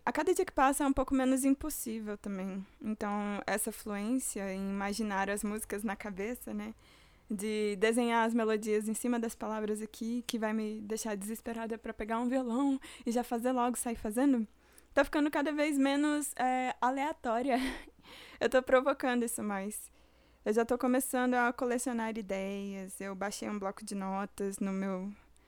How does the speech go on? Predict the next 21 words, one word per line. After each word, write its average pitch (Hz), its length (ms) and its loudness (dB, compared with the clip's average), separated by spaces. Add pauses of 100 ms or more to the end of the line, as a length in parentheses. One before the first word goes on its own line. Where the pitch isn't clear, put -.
(240)
celular 208 420 0
que - 80 -10
tem 240 140 -2
um 226 40 2
gravador 226 680 4
e 233 160 2
eu 226 140 4
já, 226 420 2
toda 254 280 0
hora 247 220 4
eu 233 260 2
faço 226 500 -2
alguma 220 300 0
coisa 226 320 -2
nele, 220 480 -2 (320)
<laughs> - 320 -12
com 339 120 6
qualquer 285 280 6
rascunho 311 460 4
de 285 80 -2
ideia. 226 380 0